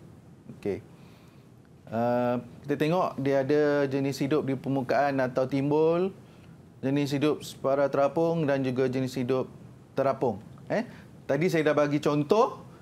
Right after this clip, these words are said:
Ah, kita nak tengok. Ah, ingat ke tak? Kan? Ah, jenis hidup di permukaan atau timbul.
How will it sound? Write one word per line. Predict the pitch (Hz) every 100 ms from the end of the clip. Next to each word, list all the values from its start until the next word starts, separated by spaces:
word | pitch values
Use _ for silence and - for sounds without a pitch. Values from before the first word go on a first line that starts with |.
| - - -
Ah, | 110 123 123 123 127
kita | 131 147 160
nak | 147
tengok. | 165 190 160 - - - - - - - - - -
Ah, | 120
ingat | 135 175 208
ke | 139 160
tak? | 156 95 - - - -
Kan? | - 180 110 - - - -
Ah, | 107 110 107 95
jenis | 117 139 220 220
hidup | 220 240 175
di | 196
permukaan | 190 190 190 180 208 208 220
atau | - 170 - 185 185
timbul. | 190 202 196 120